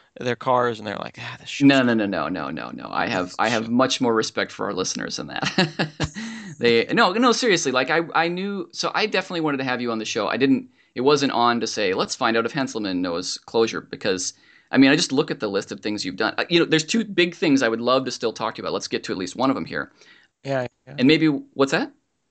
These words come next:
Speaker 1: No, I was just thinking about, I'm like, you know, you're making me think about all the language I haven't got around to doing. You
Speaker 2: Oh,
Speaker 1: know what I mean?
Speaker 2: likewise.
Speaker 1: Well, like, there's, like, there's Iron Scheme,
Speaker 2: Mm-hmm.
Speaker 1: which is kinda like the closest thing to Clojure on
Speaker 2: Yep.
Speaker 1: dot net, you know, 'cause it's descended from Iron Lisp.
Speaker 2: Well, we have Clojure
Speaker 1: F sharp
Speaker 2: C L R,
Speaker 1: is more
Speaker 2: actually.
Speaker 1: like Scala.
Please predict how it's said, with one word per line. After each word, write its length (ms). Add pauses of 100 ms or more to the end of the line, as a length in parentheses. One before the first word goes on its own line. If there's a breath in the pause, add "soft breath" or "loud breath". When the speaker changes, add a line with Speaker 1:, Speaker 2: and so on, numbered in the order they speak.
(180)
Speaker 1:
No, 100
I 120
was 80
just 160
thinking 260
about, 300
I'm 100
like, 180
you 140
know, 60
you're 100
making 220
me 80
think 140
about 120
all 120
the 60
language 300
I 60
haven't 240
got 160
around 240
to 80
doing. 400
You 80
Speaker 2:
Oh, 20
Speaker 1:
know 60
what 60
I 80
mean? 80
Speaker 2:
likewise. 340 (360 soft breath)
Speaker 1:
Well, 120
like, 100
there's, 220
like, 200 (360)
there's 300
Iron 320
Scheme, 720 (120)
Speaker 2:
Mm-hmm. 200
Speaker 1:
which 120
is 80
kinda 220
like 140
the 80
closest 440
thing 160
to 80
Clojure 360
on 120
Speaker 2:
Yep. 20
Speaker 1:
dot 180
net, 220 (120)
you 100
know, 180
'cause 140
it's 140
descended 340
from 220
Iron 240
Lisp. 380 (200 soft breath)
Speaker 2:
Well, 60
we 100
have 220
Clojure 300
Speaker 1:
F 80
sharp 0
Speaker 2:
C 100
L 140
R, 80
Speaker 1:
is 80
more 80
Speaker 2:
actually. 220
Speaker 1:
like 80
Scala. 520